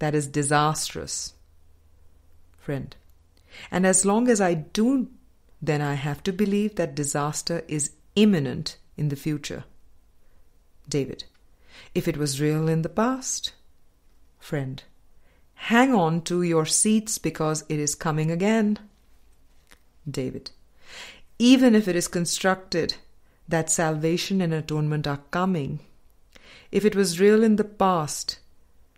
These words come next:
then I'm going to have to wait. I have to go through a period of more pain.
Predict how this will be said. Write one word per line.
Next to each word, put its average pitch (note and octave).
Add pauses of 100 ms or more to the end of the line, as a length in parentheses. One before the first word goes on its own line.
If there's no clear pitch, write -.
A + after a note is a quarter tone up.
then D#3
I'm D#3
going D3+
to D#3+
have D3+
to D#3+
wait. F3 (1200)
I A3
have C4
to G#3+
go F#3+
through F#3+
a F3
period E3+
of D#3+
more D#3+
pain. C3+